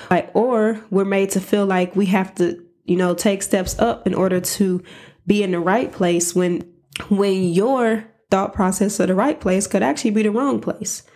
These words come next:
I've been in bigger houses where I feel like we're further apart and not as close as we used to be. When smaller houses, we have so much more, you know, memories.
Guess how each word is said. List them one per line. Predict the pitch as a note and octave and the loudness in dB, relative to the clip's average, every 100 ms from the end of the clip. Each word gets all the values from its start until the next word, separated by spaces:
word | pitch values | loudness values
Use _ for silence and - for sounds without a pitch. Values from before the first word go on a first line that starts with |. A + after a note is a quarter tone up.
| - - - | -20 -20 -4
I've | G#3 A3+ | -4 0
been | B3 | 2
in | G#3+ E3+ | 2 2
bigger | A#3+ B3 | 0 2
houses | G3 G3 F#3+ G3+ F#3+ | 0 0 2 0 2
where | F#3 | 0
I | |
feel | F#3+ A3 | 2 2
like | G#3+ G3+ F#3+ | 2 0 0
we're | G3 G3 F#3+ F#3+ - - _ | 0 2 0 -4 -16 -20 _
further | - G#3+ G#3+ G3 | -4 -2 0 -2
apart | F#3+ A#3 G#3+ G3+ | -2 0 2 2
and | |
not | F#3 G3 | 0 0
as | F#3 | -2
close | - - G#3 G#3 - | -2 -2 0 0 -2
as | G3 F3+ | -2 0
we | F#3+ | 0
used | F#3+ B3+ A#3+ | 0 -2 -2
to | F#3 | 0
be. | F3+ F#3 F3+ F3+ - - | 0 0 -2 -6 -18 -4
When | F#3+ F#3+ | 0 0
smaller | F3+ G#3+ B3+ C#4 | 0 0 0 0
houses, | G#3 F#3 G#3 - F#3 - - - | 0 0 0 0 0 -2 -8 -2
we | A3 | 0
have | G#3+ G3 F#3 | 2 0 -2
so | - G#3+ | 0 0
much | G#3+ G#3+ G#3+ | 2 -2 0
more, | G#3 G3+ G3 - _ | 0 0 -2 -8 _
you | G3+ | 0
know, | G#3 F#3+ | 2 2
memories. | G#3 C#4 A3+ G3+ G3+ | 2 0 0 0 -2